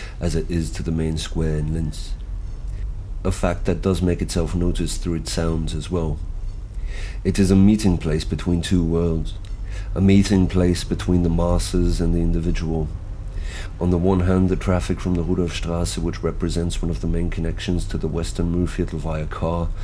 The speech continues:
is quietly audible in the background, yet it is still omnipresent, as if it were to act as a quasi-baseline. Constantly present, yet always in the background.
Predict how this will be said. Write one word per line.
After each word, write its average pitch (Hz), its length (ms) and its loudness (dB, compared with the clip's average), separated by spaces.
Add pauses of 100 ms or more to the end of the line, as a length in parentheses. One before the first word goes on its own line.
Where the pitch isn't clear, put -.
(300)
is - 120 -2
quietly 90 500 2
audible 85 440 0
in 85 60 0
the 85 60 0
background, 76 760 -2 (280)
yet - 200 4
it - 80 4
is 87 160 2
still 87 360 2
omnipresent, 82 800 0 (600)
as 85 140 0
if 85 160 0
it - 120 0
were 87 140 0
to - 200 -4
act 82 260 -2
as 78 120 -4
a 85 60 -4
quasi-baseline. 80 1080 -2 (880)
Constantly 90 600 0
present, 87 480 -2 (180)
yet - 140 -6 (160)
always 85 380 0
in 82 100 0
the 82 60 -2
background. 73 540 -2